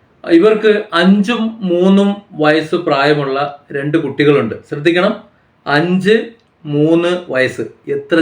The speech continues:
ചെറിയ പ്രായമാണെന്ന് ചിന്തിക്കൂ. അവർക്കൊന്നും അറിയാത്ത പ്രായം. അഞ്ച് വയസ്സും മൂന്ന് വയസ്സുമുള്ള രണ്ട് കുട്ടികളെ ഭർത്താവിൻ്റെ കൂടെ വിട്ട് സ്വന്തം ജീവിതത്തിന് വേണ്ടിയിട്ടോ അല്ലാതെയോ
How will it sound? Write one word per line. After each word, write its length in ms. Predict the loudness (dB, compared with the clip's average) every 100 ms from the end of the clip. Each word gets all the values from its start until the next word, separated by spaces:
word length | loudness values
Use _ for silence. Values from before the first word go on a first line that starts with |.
| 0
ചെറിയ 280 | -4 0 0 0
പ്രായമാണെന്ന് 560 | 0 -2 -4 -8 -8 -10
ചിന്തിക്കൂ. 360 | -12 -12 -14 -18 _ _ _ _ _ _ _ _ _ 0
അവർക്കൊന്നും 580 | 0 4 4 4 2 2
അറിയാത്ത 320 | 2 0 -2 -6
പ്രായം. 300 | -6 -8 -16 _ _ _ -12 -6
അഞ്ച് 220 | -4 0 2
വയസ്സും 300 | 2 0 -4
മൂന്ന് 200 | -4 -2
വയസ്സുമുള്ള 440 | -2 -4 -4 -4 -6 -10 -10
രണ്ട് 260 | -8 0 0 0 -10 _ _ _
കുട്ടികളെ 460 | -8 -2 0 0 -2 -8 _ _ _ _
ഭർത്താവിൻ്റെ 680 | -2 0 2 2 2 0 -2 -2 -6 _
കൂടെ 240 | -2 2 4
വിട്ട് 280 | 2 -4 -6 -6 -10 _ _ _ _ _ -2
സ്വന്തം 320 | -2 2 0 2
ജീവിതത്തിന് 380 | 0 0 -2 -4
വേണ്ടിയിട്ടോ 340 | -4 -4 -2 -2 -6 _
അല്ലാതെയോ 600 | -10 0 2 2 0 -6